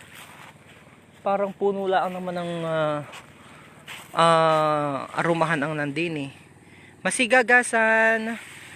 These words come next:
Hi, Baby Jonah, Candice, Mirambil. Miss mo na ang karagatan. Ingat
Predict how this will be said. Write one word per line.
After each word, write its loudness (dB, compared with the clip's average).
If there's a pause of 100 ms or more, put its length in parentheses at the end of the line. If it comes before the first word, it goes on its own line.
(320)
Hi, 6
Baby 2
Jonah, 4
Candice, 2
Mirambil. 0
Miss -4
mo -2
na 2
ang -6
karagatan. 2
Ingat 2